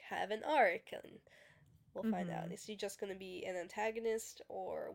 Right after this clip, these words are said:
Speaker 1: will he also sing at one point? Perhaps.
Speaker 2: Yeah, I w-, I, I wanna hear him sing. Let him sing.
Speaker 1: Let him sing.
Speaker 2: Yeah. Um, I think another thing that we were, I, I wanted to talk about too was just, like,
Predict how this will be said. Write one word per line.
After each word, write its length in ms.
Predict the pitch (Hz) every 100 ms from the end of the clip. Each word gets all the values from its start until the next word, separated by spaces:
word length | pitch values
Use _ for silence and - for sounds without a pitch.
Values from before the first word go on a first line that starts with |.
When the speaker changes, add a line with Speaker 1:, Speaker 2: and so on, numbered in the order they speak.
| 196
Speaker 1:
will 160 | 180
he 520 | 185 - 190 185 185 - -
also 360 | 208 220 190 165
sing 460 | - - - -
at 100 | - -
one 120 | - -
point? 440 | - - 214 - - _ _ _ _ _
Perhaps. 280 | 220 214 233
Speaker 2:
Yeah, 140 | 190 -
I 100 | 233
w-, 200 | 339 311
I, 160 | 233 262 _
I 140 | - 277
wanna 240 | 302 285
hear 240 | 240 220 208
him 180 | 185
sing. 420 | 175 - 185 160 175
Let 200 | 196 240
him 200 | 269 254
sing. 300 | 226 - 202
Speaker 1:
Let 160 | 233 262
him 280 | 247 240 226
sing. 420 | 226 - 190 226 - - - - - - _ -
Speaker 2:
Yeah. 340 | 190 165 143 - - _ -
Um, 460 | 233 240 240 226 - _ _ _ _ -
I 40 | -
think 160 | 320
another 260 | 349 220 226
thing 340 | 226 196 190 185 - -
that 120 | 202
we 120 | 220
were, 160 | 202 202
I, 280 | 208 208 196
I 20 |
wanted 240 | 208 202
to 100 | -
talk 220 | - 185
about 240 | 190 185 180
too 480 | - 190 247 330 -
was 340 | 226 226 196
just, 220 | - 247
like, 340 | 285 277 233